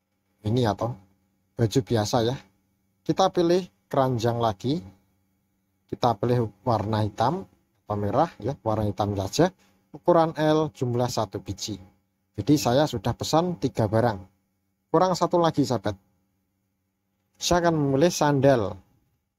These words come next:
Terus kita pilih seperti ini. Kita klik sandal berikut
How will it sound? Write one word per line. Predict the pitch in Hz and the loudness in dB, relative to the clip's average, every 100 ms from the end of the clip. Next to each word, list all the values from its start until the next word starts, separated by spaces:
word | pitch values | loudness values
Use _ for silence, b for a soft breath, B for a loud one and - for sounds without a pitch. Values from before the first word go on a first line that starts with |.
| _ _ _ _ _ _ _ _ _ _ _ _ _ _ _ | _ _ _ _ _ _ _ _ _ _ _ _ _ _ _
Terus | - 113 127 113 | 0 2 2 0
kita | 110 107 | 0 -2
pilih | 107 101 | -2 -2
seperti | 104 - - 101 | -2 -2 -6 -4
ini. | 98 107 143 202 226 - _ _ _ _ _ _ _ _ _ _ _ _ _ _ _ _ _ _ _ _ _ _ _ _ _ _ _ - | -4 -2 -2 -2 -6 -10 _ _ _ _ _ _ _ _ _ _ _ _ _ _ _ _ _ _ _ _ _ _ _ _ _ _ _ -4
Kita | - 170 160 | 0 2 2
klik | 170 180 - | 0 -4 -4
sandal | 165 156 147 139 | -2 0 2 2
berikut | - 127 | 0 -2